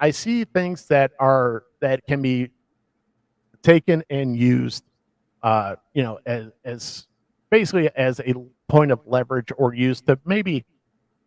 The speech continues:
uh, kind of poke the bear of an audience, if you will, I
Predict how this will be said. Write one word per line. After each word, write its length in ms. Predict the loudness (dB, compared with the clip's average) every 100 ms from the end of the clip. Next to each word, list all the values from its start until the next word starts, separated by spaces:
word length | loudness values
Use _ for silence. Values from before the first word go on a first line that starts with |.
| _ -10
uh, 220 | -10 -10 -16 _ _ _ _ -4
kind 180 | -2 0
of 80 | 0
poke 260 | 2 0 -2
the 80 |
bear 280 | -2 2 2
of 100 | 0
an 100 | -6
audience, 420 | -4 -4 -4 -8 -8
if 80 | -8
you 140 | -8
will, 320 | -4 -4 -4 _ _ _
I 60 | -10